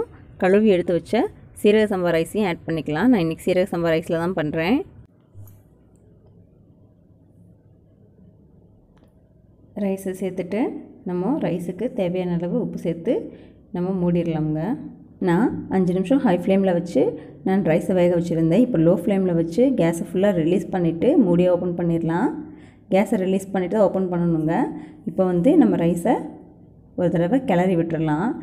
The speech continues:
ஏன்னா இது சீரக சம்பா ரைஸ்ன்றனால அடி பிடிச்சிரும். அதனால் இப்படி ஒரு தடவை கிளறி விட்டுட்டோம்னா rice வந்து ஒரே மாதிரி வேகும்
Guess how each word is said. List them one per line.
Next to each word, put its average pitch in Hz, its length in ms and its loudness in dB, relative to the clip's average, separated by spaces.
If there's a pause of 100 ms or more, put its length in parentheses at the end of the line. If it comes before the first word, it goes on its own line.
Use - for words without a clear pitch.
(300)
ஏன்னா 214 180 2
இது 185 160 2
சீரக 202 280 2
சம்பா 196 280 0
ரைஸ்ன்றனால 175 880 2
அடி 170 200 2
பிடிச்சிரும். 160 600 -2 (380)
அதனால் 170 480 0
இப்படி 190 220 2
ஒரு 170 100 6
தடவை 185 200 2
கிளறி 185 300 0
விட்டுட்டோம்னா 170 480 -2 (600)
rice 190 240 2
வந்து 185 260 0
ஒரே 185 220 4
மாதிரி 180 280 0
வேகும் 165 420 0